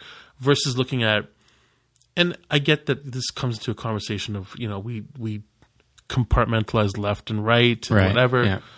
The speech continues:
Speaker 1: I think that no matter who you are, wherever you lean politically,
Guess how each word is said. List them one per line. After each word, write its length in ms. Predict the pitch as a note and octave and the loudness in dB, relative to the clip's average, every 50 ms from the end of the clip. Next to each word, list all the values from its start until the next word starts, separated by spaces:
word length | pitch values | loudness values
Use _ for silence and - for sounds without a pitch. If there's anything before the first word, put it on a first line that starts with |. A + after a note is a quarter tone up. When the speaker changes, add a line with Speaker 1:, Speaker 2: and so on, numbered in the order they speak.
| - - - _ _ _ _ _ - | -20 -20 -20 _ _ _ _ _ 0
Speaker 1:
I 140 | C#3 D#3 | 0 0
think 280 | D3+ - - F#3 F3 D#3 | 0 0 -2 -4 -4 -2
that 200 | D3+ A#2+ - - | -2 -4 -4 -4
no 120 | C3+ C3 | -4 -2
matter 240 | C#3 C#3+ C3+ B2+ A#2 | 0 2 2 2 2
who 220 | G#2 - - E3+ E3 | 0 -2 -4 -4 -2
you 240 | D#3 C3+ C3 B2+ B2 | -2 -2 0 0 2
are, 160 | B2 B2 B2 | 2 2 2
wherever 240 | A#2 A#2+ A#2+ B2 A#2+ | 2 0 0 0 0
you 120 | A#2 A#2 A2 | -2 -4 -2
lean 200 | A2+ A#2 A#2 G#2+ | -2 -2 -4 -4
politically, 580 | - B2+ B2+ C3+ B2+ C3 - G#2 G2 F#2+ F#2+ | -4 -4 -4 -4 -4 -6 -6 -8 -8 -8 -10